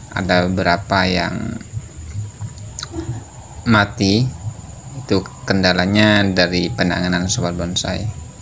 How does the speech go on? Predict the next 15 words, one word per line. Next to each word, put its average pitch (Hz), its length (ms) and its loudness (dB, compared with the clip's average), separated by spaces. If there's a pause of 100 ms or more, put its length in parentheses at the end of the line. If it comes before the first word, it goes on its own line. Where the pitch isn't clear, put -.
(920)
Nah, - 140 -10 (100)
nanti - 240 2
saya 87 320 2
akan 87 240 2
review 87 400 -2 (560)
di 82 320 -4
video 85 400 -4
sen-, 85 320 -4
selanjutnya, 85 720 -2
sobat 82 320 -6
bonsai, 82 400 -6 (400)
karena 98 320 4
banyak, 92 420 4 (2250)
eh, 85 560 2 (480)
bahan 104 360 4